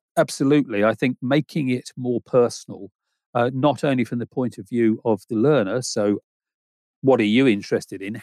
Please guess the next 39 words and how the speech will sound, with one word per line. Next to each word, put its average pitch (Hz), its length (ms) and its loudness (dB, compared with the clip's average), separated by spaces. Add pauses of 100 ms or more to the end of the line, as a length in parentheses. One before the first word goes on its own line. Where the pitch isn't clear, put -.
(120)
How 123 160 0
do 107 80 0
you 113 220 4
learn? 92 360 -6 (300)
But 131 100 4
also 135 320 4
from 120 140 -8
the 120 60 -2
point 123 340 -2
of 107 80 -2
view 117 180 2
of 107 100 0
the - 80 -10
connection 120 500 -8
with 107 160 -8
the - 60 -20
teachers, - 580 -4 (440)
that 107 140 -2
these 117 200 4
are 117 60 4
real 117 220 4
people. 117 460 -4 (460)
Yeah, 110 260 2
they, 120 120 0
they, 120 220 -2
these 117 260 2
aren't, 120 480 -2 (200)
you 101 80 -10
know, 92 140 -12 (1300)
you 143 60 0
don't, 156 260 4
uh, 147 180 4
whilst 165 340 2
we 151 120 -2
all 151 240 0
have 135 260 -2
a 104 60 -10
professional 123 500 -8
persona, 104 520 -10